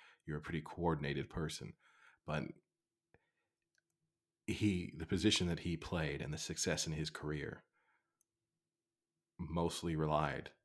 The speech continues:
upon physical advantages, right?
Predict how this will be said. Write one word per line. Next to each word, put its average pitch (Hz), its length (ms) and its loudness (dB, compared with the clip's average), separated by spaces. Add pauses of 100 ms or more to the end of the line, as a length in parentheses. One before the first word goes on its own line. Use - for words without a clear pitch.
(200)
upon 143 640 -2 (760)
physical 78 920 -2 (2000)
advantages, 78 760 -2
right? 71 300 -4